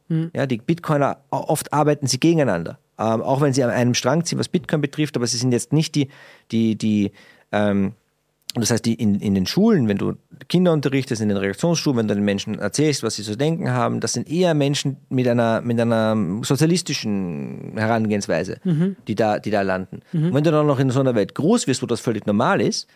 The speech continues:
Speaker 2: dann hinterfragst du das dein ganzes Leben vielleicht nicht.
Speaker 1: Ja.
Speaker 2: Ja? Dann machst du's einfach. Und, und, und, und, und so an diejenigen, die davon profitieren,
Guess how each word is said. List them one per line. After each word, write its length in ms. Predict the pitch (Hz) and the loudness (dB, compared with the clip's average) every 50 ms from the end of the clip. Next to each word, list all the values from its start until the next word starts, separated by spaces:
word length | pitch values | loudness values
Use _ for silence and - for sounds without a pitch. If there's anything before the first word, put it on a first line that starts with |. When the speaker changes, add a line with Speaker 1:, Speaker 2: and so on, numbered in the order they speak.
| _ _ - | _ _ -4
Speaker 2:
dann 80 | 113 123 | -2 0
hinterfragst 440 | 139 139 139 - 143 165 185 - | 0 0 0 2 2 2 2 2
du 40 | 151 | 0
das 100 | 135 - | 0 0
dein 140 | - 127 117 | 0 0 0
ganzes 240 | 113 113 - 113 107 | 0 -2 -4 -4 -2
Leben 180 | 123 156 180 175 | 0 0 0 0
vielleicht 320 | - 110 73 60 - - - | 0 0 0 -2 -2 -6 -10
nicht. 200 | - - - _ _ - | -12 -14 -14 _ _ -4
Speaker 1:
Ja. 80 | 175 170 | -2 0
Speaker 2:
Ja? 200 | 165 135 151 151 - - | 0 0 -4 -6 -8 -4
Dann 100 | - 123 | -2 -2
machst 180 | 156 - - | -2 -2 -2
du's 100 | 139 107 | -6 -4
einfach. 260 | 95 67 - - 82 - _ - - - - | -4 -4 -4 -6 -10 -12 _ -20 -20 -16 -8
Und, 340 | - 123 127 117 - - - | -4 -2 -2 -2 -4 -6 -4
und, 200 | 76 127 110 - | -4 -4 -4 -2
und, 180 | - 120 107 - | -4 -4 -4 -2
und, 180 | 123 113 - | -4 -4 -2
und 100 | - 127 | -4 -4
so 120 | - 135 123 | 0 0 2
an 160 | 113 110 104 | 0 0 0
diejenigen, 520 | - 143 151 143 143 143 143 143 95 123 | -2 -2 0 2 2 2 2 2 0 -2
die 120 | 107 123 107 | -2 0 0
davon 260 | 123 - 120 117 104 | 0 0 0 -2 -2
profitieren, 600 | 104 101 - 107 - - - 127 156 180 214 | -2 -4 -6 -8 -8 -4 -2 0 2 2 0